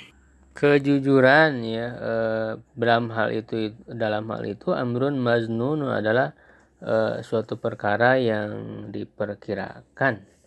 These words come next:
Ya, artinya orang dalam melaksanakan kewajiban, kewajiban saja pun, eh, itu masih diperkirakan apakah mereka benar-benar secara sempurna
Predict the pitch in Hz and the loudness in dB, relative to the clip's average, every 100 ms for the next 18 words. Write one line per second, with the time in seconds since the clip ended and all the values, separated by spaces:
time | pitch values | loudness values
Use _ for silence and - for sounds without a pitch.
0 | _ _ _ _ _ _ _ - 117 107 | _ _ _ _ _ _ _ -16 -14 -12
1 | 117 104 117 123 131 123 131 120 113 110 | -10 -8 -4 0 2 2 2 2 2 0
2 | 110 104 107 104 - 104 110 117 117 113 | -4 -4 -8 -6 -6 -8 0 2 2 0
3 | 110 110 107 107 107 117 127 _ - 110 | 2 2 2 -2 -10 -12 -18 _ -6 -4
4 | 104 107 104 104 104 110 104 101 101 101 | -4 -6 -4 -6 -6 -6 -6 -4 -4 -4
5 | 107 - _ - 151 165 175 _ - - | -8 -14 _ -6 -4 -4 -10 _ -20 -20
6 | _ _ _ - 113 110 107 107 110 - | _ _ _ -6 0 2 2 2 0 -4
7 | 113 110 156 139 123 120 113 117 113 113 | -6 -4 -4 -4 -6 -6 -4 -4 -4 -6
8 | 120 - 107 104 - 139 135 117 - 113 | -10 -6 -6 -4 -6 -6 -6 -8 -6 -6
9 | 113 107 104 120 117 113 107 104 110 104 | -6 -8 -6 -4 -4 -4 -4 -6 -6 -6
10 | 101 98 98 117 - _ _ _ _ _ | -4 -4 -6 -10 -20 _ _ _ _ _
11 | - 117 107 104 113 104 104 101 104 | -10 -2 -2 -2 -6 -6 -2 -2 0